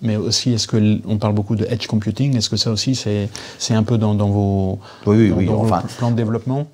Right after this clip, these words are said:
Speaker 2: Absolument. On ne peut, on ne peut pas aujourd'hui, euh, parler de S D wan en particulier sans parler de edge computing.
Speaker 1: Mm.
Speaker 2: Donc tout ça, c'est un ensemble effectivement dans lequel nous sommes totalement engagés. Je, je, la plupart de nos investissements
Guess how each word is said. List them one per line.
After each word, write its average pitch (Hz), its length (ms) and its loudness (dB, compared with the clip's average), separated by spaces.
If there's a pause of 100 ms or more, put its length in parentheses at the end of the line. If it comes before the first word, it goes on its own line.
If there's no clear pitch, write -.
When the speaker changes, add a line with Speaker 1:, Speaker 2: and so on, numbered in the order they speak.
Speaker 2:
Absolument. 92 560 2
On 90 100 0
ne 90 140 4
peut, 98 120 2 (100)
on - 20 0
ne 92 80 2
peut 87 260 -4
pas 95 100 4
aujourd'hui, 92 640 0
euh, - 540 -2 (880)
parler 92 380 2
de - 220 -6
S - 160 0
D 92 60 4
wan 98 260 2
en - 60 -4
particulier 98 580 -2
sans - 180 -6
parler 101 300 -4
de 104 180 -4
edge 90 220 0
computing. 110 500 2
Speaker 1:
Mm. - 40 0
Speaker 2:
Donc 95 160 -2
tout - 240 -2
ça, 110 100 4
c'est - 360 -4
un 98 120 -2
ensemble 101 360 -4
effectivement 98 440 -4
dans 95 100 -2
lequel 110 220 2
nous 98 180 4
sommes 110 120 4 (420)
totalement 98 540 2
engagés. 98 500 4 (520)
Je, - 160 -8
je, - 140 -8 (560)
la 82 140 -2
plupart 113 380 -4
de 82 100 -2
nos 85 240 -2
investissements 82 600 -2